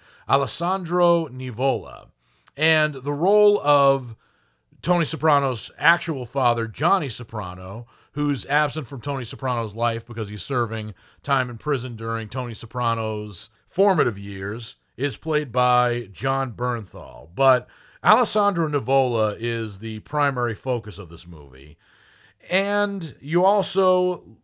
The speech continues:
are introduced to a young, uh, junior soprano who is, uh, Johnny Soprano's brother, who is played in this film by Corey Stoll.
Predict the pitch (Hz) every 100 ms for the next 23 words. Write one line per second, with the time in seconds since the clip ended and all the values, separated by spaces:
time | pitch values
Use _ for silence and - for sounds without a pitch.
0 | _ _ _ _ 156 - 147 156 156 151
1 | 151 147 - 143 123 135 147 147 147 139
2 | 95 120 113 87 139 190 139 - 113 107
3 | 98 90 98 127 156 _ _ _ 160 156
4 | 135 139 135 127 120 101 - - _ _
5 | 113 123 113 104 85 147 147 135 139 135
6 | 139 123 104 85 156 170 107 98 131 -
7 | _ _ - 196 180 175 175 143 127 -
8 | 165 151 139 127 - - 214 156 156 123
9 | 123 120 - 127 104 92 - 170 107 67
10 | 50 -